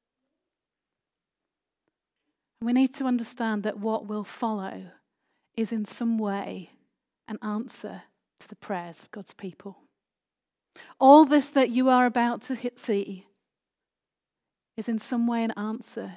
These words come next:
to the cries and the groans and the shouts and the screams of God's people throughout all of history. And I want you to remember as we get going this morning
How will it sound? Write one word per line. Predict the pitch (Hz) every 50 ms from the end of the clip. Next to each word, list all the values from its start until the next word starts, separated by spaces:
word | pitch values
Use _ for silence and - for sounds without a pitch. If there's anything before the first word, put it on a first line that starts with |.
| - -
to | - 202
the | 214 -
cries | - - 247 226 220 220 214 208 202
and | 208 214 208
the | 214
groans | 202 240 226 220 220 214 214 190 196 220 -
and | 220 208
the | 202
shouts | - - - - 254 226 220 220 - - -
and | 220 208
the | 208
screams | 202 - - - - 262 254 254 240 226 214 214 208 - - - - - - - 254
of | 247 - -
God's | 285 262 247 247 -
people | - - - 294 294 294 285 - - 226 208 180 208 208 196 - _ - _ _ _ _ _ _ _ _ _ -
throughout | - 247 240 226 220 220 220 226
all | - 214 214 202
of | 202 196
history. | - - 240 - - - - 233 233 208 196 226 202 - _ _ _ _ _ _ _ _ _ _ _ _ _ _ _ _ _ _ _ _ _ _ _ _ _ _ _ - - - - - - - - _ _ _ _ _ _ _ _ _ _ _ _ _ _ _ -
And | 269 269
I | 285
want | 311 311 285
you | 294 294
to | - 320 302
remember | 277 285 285 277 277 254 254 254
as | 247 247 247 240 -
we | 247 247 247 254 247 226 - - - - _ _ _ _ _ -
get | 269 254 233
going | 220 269 247 240 247 240 240 240
this | 240 220 - -
morning | 254 240 240 233 226 226 - 226 233 226 208